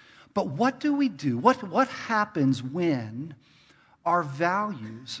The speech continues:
our, our, our, our deeply held convictions or belief come in conflict with cultural norms? What do we do then?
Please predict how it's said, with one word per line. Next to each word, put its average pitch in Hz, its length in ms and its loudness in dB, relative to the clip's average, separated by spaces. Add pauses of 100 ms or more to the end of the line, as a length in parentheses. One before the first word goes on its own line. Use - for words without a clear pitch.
our, 147 140 -2
our, 139 220 -8 (200)
our, 175 300 0
our 143 100 0
deeply 220 680 -4
held 165 400 -6
convictions 127 840 -2 (120)
or 123 100 -4
belief 120 680 -6 (1000)
come 175 160 0
in 147 100 4
conflict - 760 -6 (120)
with 117 220 -4
cultural 120 380 -6
norms? - 640 -8 (540)
What 170 120 -4
do 220 60 -4
we 220 100 -2
do 180 180 -10
then? 160 320 -16